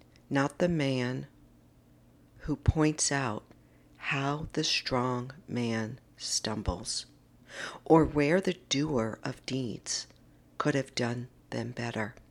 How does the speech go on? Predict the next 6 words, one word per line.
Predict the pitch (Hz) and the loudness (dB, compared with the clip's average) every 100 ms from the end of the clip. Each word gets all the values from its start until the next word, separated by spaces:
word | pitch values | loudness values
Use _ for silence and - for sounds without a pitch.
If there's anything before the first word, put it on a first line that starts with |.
| - - - - - - - - - - - | -20 -20 -20 -20 -20 -20 -20 -20 -18 -12 -4
The | 143 | -2
credit | - - 156 151 - - | -2 0 4 4 4 -2
belongs | - 175 160 147 117 110 104 - - - - - - - - - - - | -4 -2 -2 -2 -4 -6 -6 -8 -10 -16 -20 -20 -20 -20 -20 -20 -14 -6
to | 139 | -2
the | 135 | -2
man, | 127 131 131 131 143 | 0 0 0 -2 -4